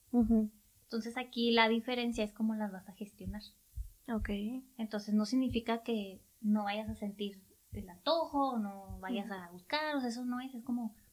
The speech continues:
Speaker 2: pues, ¿qué vas a decidir? O cuestiónate
Speaker 1: Ujú.
Speaker 2: realmente, o sea, "Pues, estoy aburrido, estoy
Speaker 1: Ujú.
Speaker 2: aburrida, pues, mejor me pongo a hacer otra cosa", ¿no?
Speaker 1: Ujú.
Speaker 2: O sea,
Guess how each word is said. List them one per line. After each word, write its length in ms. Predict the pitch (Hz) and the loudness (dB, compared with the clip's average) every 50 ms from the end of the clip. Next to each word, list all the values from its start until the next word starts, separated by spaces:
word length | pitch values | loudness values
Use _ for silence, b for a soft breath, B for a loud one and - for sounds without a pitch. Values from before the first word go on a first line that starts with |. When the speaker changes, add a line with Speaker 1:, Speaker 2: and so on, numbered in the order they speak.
| _ _ _ _ _ _ _ _ _ _ _ _ _ _ | _ _ _ _ _ _ _ _ _ _ _ _ _ _
Speaker 2:
pues, 140 | - - _ | -20 -20 _
¿qué 80 | - 214 | -8 -8
vas 160 | 220 220 - | -8 -6 -8
a 40 | 254 254 | -8 -8
decidir? 500 | 247 247 247 220 202 220 247 277 277 - - - | -8 -6 -4 0 0 2 0 0 -2 -6 -6 -6
O 140 | 226 214 | -6 -4
cuestiónate 600 | - 214 214 - - 247 254 262 - - - 262 | -4 -6 -6 -2 0 2 2 2 2 0 -2 -6
Speaker 1:
Ujú. 120 | - - 226 | -8 -6 -4
Speaker 2:
realmente, 420 | 226 226 226 233 240 233 233 233 | 2 4 6 6 6 6 2 0
o 40 | 226 | -4
sea, 200 | 226 - 208 208 | -4 -6 -10 -10
"Pues, 160 | - - - 214 | -12 -14 -20 -18
estoy 180 | - - 208 | -10 -6 -6
aburrido, 480 | 214 226 226 220 240 262 254 240 226 233 B B B B B _ _ _ | -4 -4 -2 -2 -2 -2 -2 -4 -6 -6 B B B B B _ _ _
estoy 160 | - - 196 | -14 -8 -4
Speaker 1:
Ujú. 60 | 202 214 | -2 0
Speaker 2:
aburrida, 460 | 226 247 - 277 269 254 247 247 - - - - - - - - _ _ _ | 2 4 6 6 6 4 2 -2 -4 -14 -18 -18 -18 -18 -18 -20 _ _ _
pues, 120 | - 185 180 | -6 -6 -6
mejor 180 | 165 - 170 | -6 -6 -8
me 80 | 170 165 | -8 -8
pongo 180 | - 180 175 | -8 -10 -10
a 40 | 180 | -12
hacer 180 | 180 - 190 190 | -12 -14 -14 -14
otra 140 | - - - | -12 -10 -10
cosa", 220 | 220 233 240 208 | -8 -4 -4 -4
¿no? 160 | 196 220 277 - _ _ _ | -4 -4 -8 -8 _ _ _
Speaker 1:
Ujú. 220 | - 262 247 233 247 | -2 0 2 2 2
Speaker 2:
O 100 | 233 214 | 2 2
sea, 160 | 220 185 180 | 0 -2 -6